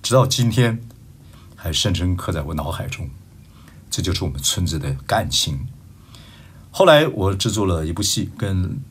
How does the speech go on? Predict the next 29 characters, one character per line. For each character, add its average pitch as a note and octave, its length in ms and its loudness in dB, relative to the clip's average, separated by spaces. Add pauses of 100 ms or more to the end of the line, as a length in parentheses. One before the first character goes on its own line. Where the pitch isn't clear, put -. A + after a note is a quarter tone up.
(160)
赖 F#2 160 0
声 F#2 160 -2
川 F#2 340 0 (220)
老 - 120 -8
师 - 140 -2
合 F#2 160 -2
作， - 240 0
叫 - 160 -6
《宝 F#2+ 120 -2
岛 F2 120 -4
一 D#2+ 60 -8
村》， A2+ 240 0 (320)
我 F2+ 80 -2
就 F2 60 0
把 D2+ 220 -2 (320)
我 - 80 -6
们 E2 80 -4
家 F2+ 680 0
村 G#2 240 -4
子 F#2 160 -2
啊， D#2 200 -6 (360)
最 A2 120 -2
重 G2+ 160 -2
要 F#2+ 80 0
还 F#2 120 0
把 D#2+ 100 2
王 E2 220 -2
大 B2 180 6
大 D2+ 140 -6